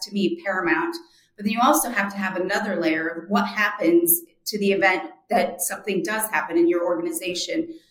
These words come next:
So what is the plan for the crisis management? How are you gonna handle that? We've all seen companies that have had bad situations, and you see some of them step up and handle it very well and do it in a balanced way. And you see other companies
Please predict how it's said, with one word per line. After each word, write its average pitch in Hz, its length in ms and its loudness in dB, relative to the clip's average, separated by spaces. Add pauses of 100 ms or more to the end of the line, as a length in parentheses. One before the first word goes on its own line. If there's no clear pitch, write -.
So 180 380 4
what 208 320 -2
is 208 140 0
the 202 100 -4
plan 190 320 -6
for 196 60 -10
the 175 100 -4
crisis - 500 -4
management? 185 480 -4
How 196 200 -4
are 208 60 2
you 202 100 2
gonna 175 180 -2
handle 196 300 -4
that? 156 300 0 (260)
We've 202 200 0
all 202 240 2 (120)
seen 196 320 -4
companies 175 520 4
that 170 100 0
have 175 140 -4
had 170 420 -2
bad 180 240 0
situations, 175 720 -2
and 170 120 -6
you - 80 -8
see - 180 -10
some 202 220 0
of 208 100 -2
them 190 160 -6
step - 400 -2
up - 200 2 (400)
and 190 200 0
handle 202 380 2
it 180 160 2
very 185 280 -2
well 185 280 0
and 175 140 -2
do 196 160 -6
it 196 100 -2
in 165 120 -4
a 160 100 0
balanced 185 480 -2
way. 185 300 0
And 185 140 -6
you - 80 -14
see 202 240 -8
other 202 300 0
companies 190 480 6